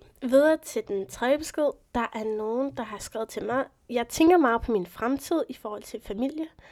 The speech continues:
Jeg elsker tanken om min kernefamilie, men er så usikker på grund af, at der er så meget utroskab. Derudover føler jeg, at det kan være svært at sætte børn på jorden, fordi man er bange for at skuffe dem som forældre i forhold til skilsmisse.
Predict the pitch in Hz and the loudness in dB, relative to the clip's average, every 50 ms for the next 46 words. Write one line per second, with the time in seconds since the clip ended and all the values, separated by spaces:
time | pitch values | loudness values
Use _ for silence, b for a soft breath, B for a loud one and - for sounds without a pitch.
0 | B B B B B B B B B - 247 - - 269 277 277 - - 320 - | B B B B B B B B B -2 0 2 2 2 2 2 2 -2 0 0
1 | - 262 254 269 254 226 220 214 208 - - - 214 226 254 269 - 277 262 247 | 2 2 4 4 4 4 2 0 0 -2 -4 -4 -2 0 -2 -2 -2 -2 -2 -2
2 | 220 214 240 226 226 220 220 226 247 - - 285 - - 302 311 - - - 254 | -2 -2 -2 -2 -2 -2 -2 -2 -4 -4 -4 -4 -2 -2 -2 -2 0 2 2 2
3 | 233 233 226 - - - - 226 220 220 214 - 220 240 240 - 262 233 226 220 | 2 2 -2 -4 -6 -10 -8 -8 -8 -6 -6 -6 -6 -8 -6 -4 -4 -4 -4 -6
4 | - - 320 311 - - - 277 262 - - 220 196 160 - _ _ b b b | -4 -2 -2 0 0 2 2 0 0 0 -4 -8 -8 -8 -10 _ _ b b b
5 | b b b b b b 277 269 269 254 240 240 240 - - 262 240 240 240 226 | b b b b b b 2 4 4 4 2 0 -2 -4 -4 -4 -2 -4 -4 -6
6 | 220 214 214 - 226 - - 220 214 196 - - - - - 269 254 247 240 - | -6 -8 -8 -8 -10 -10 -10 -10 -10 -10 -10 -10 -8 -4 -2 0 0 0 -2 -6
7 | - 247 226 - - 277 262 254 - - - - 240 233 214 - 233 233 - - | -8 -8 -8 -4 -2 0 0 0 0 -4 -6 -6 -4 -4 -6 -6 -8 -10 -12 -12
8 | - - 233 226 220 214 214 - 208 202 233 240 - 262 226 214 - - - - | -10 -6 -4 -4 -4 -4 -6 -8 -8 -8 -10 -10 -10 -10 -10 -10 -10 -10 -4 -2
9 | 285 277 277 - 262 247 226 226 - - 220 208 - - 277 294 269 - 269 254 | -2 -2 -2 -2 -4 -4 -4 -6 -10 -12 -12 -12 -6 -2 -2 -2 -2 -4 -8 -10
10 | 214 - - 214 208 214 - - - - - 381 370 330 - - 262 240 214 - | -10 -10 -12 -14 -14 -14 -14 -14 -14 -6 -4 -4 -4 -4 -4 -2 -2 -2 -2 -4
11 | - | -8